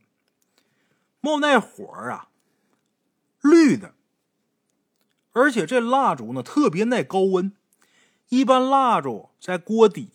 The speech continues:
下，咱说，那它不光是能点着火啊，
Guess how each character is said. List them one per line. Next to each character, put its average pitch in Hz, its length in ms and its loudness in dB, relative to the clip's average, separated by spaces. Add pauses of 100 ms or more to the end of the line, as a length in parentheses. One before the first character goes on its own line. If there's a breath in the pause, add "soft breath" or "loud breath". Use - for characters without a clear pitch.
(140)
下， 127 280 -8 (420)
咱 165 180 -6
说， 180 320 -2 (520 soft breath)
那 139 160 -6
它 151 120 -8
不 170 240 -12
光 165 300 -2
是 113 520 -10
能 131 260 -10
点 120 180 -8
着 127 240 -8
火 92 220 -16
啊， - 320 -20